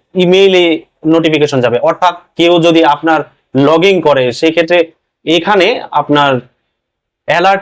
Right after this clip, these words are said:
চলে আসবে। অ্যালার্ট চলে আসার পরে আপনি সতর্ক হয়ে যেতে পারবেন, আপনার পাসওয়ার্ডটি আপনার অ্যাকাউন্টে সুরক্ষিত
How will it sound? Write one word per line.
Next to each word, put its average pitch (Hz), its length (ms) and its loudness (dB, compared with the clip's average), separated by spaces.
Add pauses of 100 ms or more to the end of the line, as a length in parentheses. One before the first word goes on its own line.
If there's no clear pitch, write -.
চলে 156 200 2
আসবে। 113 220 -2
অ্যালার্ট 160 280 -2
চলে 170 220 2
আসার 160 280 -2
পরে 160 140 0 (260)
আপনি 143 240 0 (1120)
সতর্ক 175 340 -2 (100)
হয়ে 151 140 2
যেতে 151 200 2
পারবেন, 143 280 0 (380)
আপনার 143 300 0 (340)
পাসওয়ার্ডটি 151 600 0 (840)
আপনার 156 260 0
অ্যাকাউন্টে 165 420 0
সুরক্ষিত 165 340 -2